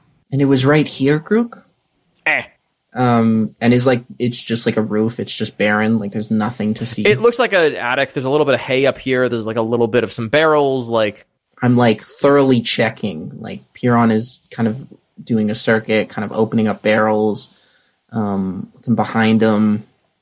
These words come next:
Speaker 2: How long are you doing this for?
Speaker 1: I don't know. However long it takes me to get through the room.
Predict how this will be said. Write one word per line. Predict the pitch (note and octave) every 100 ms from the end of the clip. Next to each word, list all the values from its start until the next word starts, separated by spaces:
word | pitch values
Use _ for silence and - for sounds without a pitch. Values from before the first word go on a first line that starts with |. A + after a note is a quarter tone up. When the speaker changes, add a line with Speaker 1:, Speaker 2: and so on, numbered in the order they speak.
| _ _ -
Speaker 2:
How | - A#3+
long | D4
are | E4
you | D4+
doing | C#3 B2
this | E3+
for? | A#3+ C#4+ - - -
Speaker 1:
I |
don't | C3 B2+
know. | A2 B2 -
However | - A2 A2+ A2+
long | A2 A2
it | -
takes | G#2+ G#2+ A2
me | G#2
to | G2+ - - -
get | A2+ -
through | - A2
the | G2+
room. | A2 G2+ B2